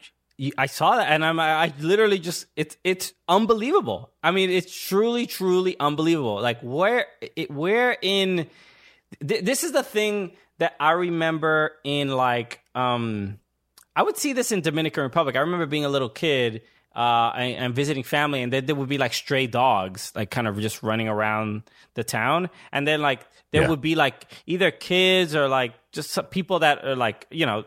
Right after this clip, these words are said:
Speaker 1: it's the dog that always, uh, you know, is always around, so they, like, throw something at it, or, or we just, they just want it to go away, and, and it, it's, it's, it's such a, uh, soulless.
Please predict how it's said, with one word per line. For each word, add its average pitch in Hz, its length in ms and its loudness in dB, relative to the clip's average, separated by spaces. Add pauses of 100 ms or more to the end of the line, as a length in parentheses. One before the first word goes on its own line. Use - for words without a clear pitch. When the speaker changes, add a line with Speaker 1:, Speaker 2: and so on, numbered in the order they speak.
(120)
Speaker 1:
it's 135 140 -4
the 151 120 -2
dog 156 240 6
that 147 140 2
always, 160 280 2
uh, 139 100 -4 (140)
you 143 160 -2
know, 107 160 -2
is 110 140 -4
always 123 480 -2
around, 117 240 0
so 117 100 -4
they, 120 100 -2
like, 113 220 -2 (460)
throw 160 180 4
something 151 440 0
at 143 240 4
it, 143 180 0
or, 113 280 -2
or 110 220 0
we 120 120 -6
just, 120 160 -6
they 127 120 0
just 131 200 -6
want 131 180 2
it 123 100 -6
to 127 80 -8
go 123 180 0
away, 117 520 -2 (260)
and, 143 240 0
and 151 160 0
it, 160 140 -4
it's, 151 260 -4
it's, - 440 -6
it's 160 220 -4
such 165 300 -2
a, 156 560 0 (420)
uh, 113 500 0 (560)
soulless. 202 920 0